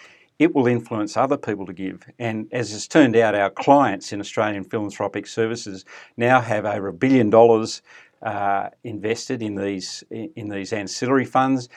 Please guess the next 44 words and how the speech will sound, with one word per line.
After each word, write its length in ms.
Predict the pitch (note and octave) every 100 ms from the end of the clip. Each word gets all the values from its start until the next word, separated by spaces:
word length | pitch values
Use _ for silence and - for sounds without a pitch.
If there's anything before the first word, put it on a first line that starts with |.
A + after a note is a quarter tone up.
| - -
and 160 | A2+
they 120 | A2 A2
give, 300 | - C3+ -
collectively 800 | - C3+ D3 - G2 F#2+ G#2 G#2+ G#2+
give 180 | A#2+ G#2
away 320 | G2+ G#2+ G#2+
more 200 | G#2+ G#2+
than 60 | G2
a 100 | -
hundred 320 | C3 G#2+ F#2
million 260 | G#2 G2 F#2
dollars 360 | F#2+ F#2+ F#2
a 40 | F2+
year. 340 | G2+ G#2+ F2+ - _ - _
So 300 | - A#2 G#2+
I 80 | A#2+
could, 240 | A#2+ F#2+ - _ -
you 140 | A#2
know, 100 | G#2
possibly 640 | G#2 - B2 A2+ G2+ G2+ G2+ -
say 380 | - - A#2+ A#2
in 100 | A2+
a, 140 | G#2 F#2+ - - _ _
with 140 | A#2 A2+
a 20 |
smile 340 | - B2 A#2+ A#2+
on 100 | A2
my 120 | G#2+
face, 400 | - B2+ B2 B2
I, 140 | A2+ A2+
I've 200 | A#2 A2+
in-, 200 | A#2+ B2 - -
helped 340 | - D#3 D#3
influence, 760 | A#2 G#2 - F2+ C#3+ - - -
not 140 | G2+
me 120 | G2+
alone, 320 | E2 G2+ G#2 F#2+
many 200 | F#2+ F2+
others 300 | G2+ G2+ -
have 100 | F#2
helped, 240 | A2 -
but 140 | A2 - - _
I've 160 | G#2+ G2+
helped 360 | - C#3 C#3